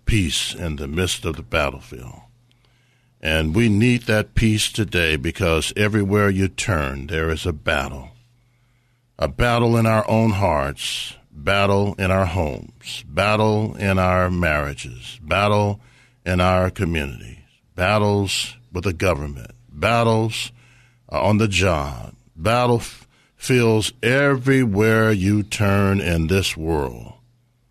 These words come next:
Battles regarding racism,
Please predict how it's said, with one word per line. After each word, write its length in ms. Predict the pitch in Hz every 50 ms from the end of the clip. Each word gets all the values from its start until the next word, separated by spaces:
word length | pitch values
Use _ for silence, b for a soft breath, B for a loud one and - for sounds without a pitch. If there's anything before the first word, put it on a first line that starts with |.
| _ _ _ _ _ _ _ -
Battles 600 | 73 76 107 120 120 113 104 101 95 90 85 90
regarding 540 | 92 87 95 98 101 98 98 101 98 95 85
racism, 920 | 82 98 98 95 87 - - - - 82 71 64 67 64 - 50 50 -